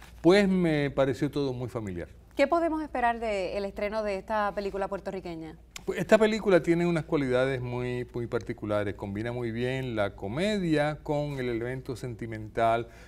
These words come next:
Speaker 1: con la relación entre abuelo y nieto, y yo creo que es para el disfrute de toda la familia.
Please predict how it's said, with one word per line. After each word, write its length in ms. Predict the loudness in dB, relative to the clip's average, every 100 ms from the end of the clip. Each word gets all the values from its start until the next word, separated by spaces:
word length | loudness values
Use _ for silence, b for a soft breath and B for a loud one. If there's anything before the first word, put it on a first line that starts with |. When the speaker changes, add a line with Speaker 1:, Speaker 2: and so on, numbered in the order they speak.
| B
Speaker 1:
con 200 | -6 -4
la 80 | -4
relación 600 | -4 -6 -8 -6 -6 -6
entre 320 | -10 -6 -4
abuelo 640 | -4 -2 -2 -2 -2 -2
y 220 | -2 -4
nieto, 640 | -4 -4 -2 -2 -4 -4 -4
y 120 | -4
yo 160 | -6 -4
creo 280 | -6 -6
que 80 | -6
es 100 | -10
para 480 | -4 -2 2 2 0
el 180 | -4 -6
disfrute 460 | -6 -6 -8 -4
de 140 | -4 -4
toda 260 | -2 -2
la 80 | -4
familia. 500 | -6 -8 -8 -8 -10